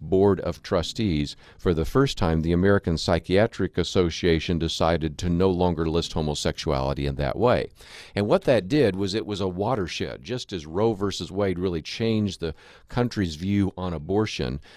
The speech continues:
and started looking at it as pro-choice, so also nineteen seventy-three with this decision changed and was a watershed and changed everybody's view about homosexuality,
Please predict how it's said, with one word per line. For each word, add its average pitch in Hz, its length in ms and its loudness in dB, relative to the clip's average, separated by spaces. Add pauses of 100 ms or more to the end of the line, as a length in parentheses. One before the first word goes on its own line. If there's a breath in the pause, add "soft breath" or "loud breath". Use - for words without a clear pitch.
(120 loud breath)
and 87 200 0
started 101 420 2
looking 95 380 0
at 90 140 -2
it 76 100 -8
as 73 100 -8
pro-choice, 87 800 0 (240 loud breath)
so 120 380 4
also 117 440 2
nineteen 95 460 0
seventy-three 87 880 0
with 82 240 -2
this 92 200 -2
decision 90 560 0
changed 98 600 0
and 87 100 0
was 82 140 -4
a 87 40 -4
watershed 87 640 0
and 82 80 -2
changed 98 360 0
everybody's 90 480 2
view 85 160 2
about 78 220 0
homosexuality, 82 920 -2